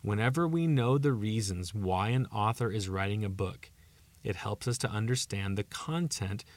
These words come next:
once we get into it. A study Bible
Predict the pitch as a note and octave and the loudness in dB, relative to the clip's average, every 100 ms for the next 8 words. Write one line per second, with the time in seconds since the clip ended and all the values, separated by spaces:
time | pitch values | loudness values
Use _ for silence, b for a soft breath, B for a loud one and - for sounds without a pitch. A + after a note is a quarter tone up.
0 | B - G2+ G#2+ - A2+ A2+ A2 A2 C#3 | B -4 0 0 0 0 4 4 6 4
1 | C#3 G2+ - - - - - - - - | 2 -2 -8 -14 -20 -20 -20 -20 -20 -18
2 | - G#2+ - - F3 G3+ B2 F#2 F2+ F2+ | -2 0 0 2 2 4 4 2 0 -4
3 | G#2 | -6